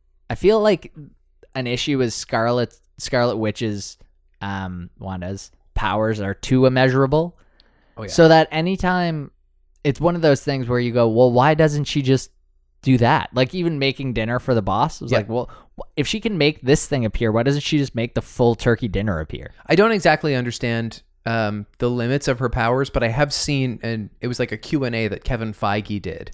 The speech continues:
Speaker 1: Okay.
Speaker 2: where basically he admitted, uh, that Scarlet Witch is too strong, that she is
Speaker 1: Yeah.
Speaker 2: entirely capable of killing, uh, Thanos, like,
Speaker 1: Right.
Speaker 2: face to face.
Speaker 1: Right.
Speaker 2: Yeah.
Speaker 1: 'Cause she's just straight up magic.
Speaker 2: Yeah.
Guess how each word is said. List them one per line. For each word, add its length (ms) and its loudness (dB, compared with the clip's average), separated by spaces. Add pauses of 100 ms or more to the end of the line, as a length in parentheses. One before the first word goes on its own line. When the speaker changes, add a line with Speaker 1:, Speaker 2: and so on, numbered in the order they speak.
Speaker 1:
Okay. 280 -2
Speaker 2:
where 120 2
basically 540 4
he 220 0
admitted, 600 0 (680)
uh, 420 0
that 380 -2
Scarlet 300 2
Witch 160 -2
is 140 -4
too 140 -6
strong, 480 -8
that 200 -4
she 280 -4
is 40 2
Speaker 1:
Yeah. 200 0 (260)
Speaker 2:
entirely 520 2
capable 520 -2
of 260 -6
killing, 600 0 (200)
uh, 220 -2
Thanos, 680 -4 (280)
like, 200 0
Speaker 1:
Right. 260 -8
Speaker 2:
face 240 -2
to 100 -8
face. 420 -10
Speaker 1:
Right. 300 -6 (380)
Speaker 2:
Yeah. 220 -8 (240)
Speaker 1:
'Cause 140 0
she's 300 -2
just 300 -4
straight 400 -4
up 140 -8
magic. 380 -12 (520)
Speaker 2:
Yeah. 300 -2